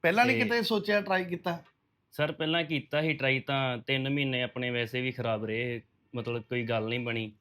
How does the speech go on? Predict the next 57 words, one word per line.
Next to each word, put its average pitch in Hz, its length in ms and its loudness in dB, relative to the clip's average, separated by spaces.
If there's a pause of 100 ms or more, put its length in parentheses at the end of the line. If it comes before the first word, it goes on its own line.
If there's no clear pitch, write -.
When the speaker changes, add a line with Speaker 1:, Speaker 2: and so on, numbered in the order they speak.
(140)
Speaker 1:
ਅੱਛਾ। 139 420 -4
Speaker 2:
ਤਾਂ 113 160 -6
ਫਿਰ 117 220 -2
ਤੁਹਾਡੇ 113 380 -2
ਇੱਥੇ 110 180 -6
ਐਡ 117 340 -2
ਦੇਖੀ 123 420 -4
Insta 123 260 -4
ਤੇ, 127 100 -4
ਫਿਰ 117 360 -4
ਆਫਿਸ 117 320 -6
ਆਏ 110 160 -4
ਤੁਹਾਡੇ। 110 400 -6 (300)
ਤੁਸੀਂ 123 220 -6
Speaker 1:
ਠੀਕ। 117 60 -6
Speaker 2:
ਬਹੁਤ 123 240 -2
ਵਧੀਆ 123 320 -2
ਆਪਾਂ 120 200 -6
ਨੂੰ 117 120 -4
ਗਾਈਡ 113 240 -2
ਕੀਤਾ 117 480 -8 (600)
ਤੇ 110 420 -2
ਆਪਣਾ 127 380 -2
ਛੇ 123 300 -4
ਮਹੀਨੇ 123 280 -4
ਦੇ 120 100 -4
ਵਿੱਚ, 120 400 -4
ਬਾਅਦ 117 280 -4
ਵਿੱਚ 117 320 -8 (220)
ਵੀਜ਼ਾ 117 300 -2
ਆ 110 140 -2
ਗਿਆ 120 140 -2
ਹੈ। 120 260 -6 (360)
ਤੀਹ 127 180 0
ਤੋਂ 139 120 0
ਪੈਂਤੀ 127 320 -4
ਦਿਨ 123 200 -4
ਲੱਗੇ 113 280 -2
ਹੈਗੇ 117 260 0
ਆ, 110 100 -6 (420)
ਤਾਂ 123 100 -4
ਬਹੁਤ 127 360 -2
ਵਧੀਆ 127 200 0
ਸਰ 143 120 2
Speaker 1:
ਇਹਦੀ 175 100 6
Speaker 2:
ਉਹਨਾਂ 185 140 2
ਸਾਥ 127 180 2
Speaker 1:
ਅਠਾਈ, 170 240 6
Speaker 2:
ਦਿੱਤਾ। 156 220 0
Speaker 1:
ਅਠਾਈ 170 400 2
ਫਰਵਰੀ 220 300 2
ਨੂੰ 233 160 0
ਸਬਮਿਸ਼ਨ 233 400 0
ਹੋਈ 226 100 4
ਸੀ? 170 60 4
Speaker 2:
ਹਾਂਜੀ 131 200 2
ਸਰ। 113 240 -4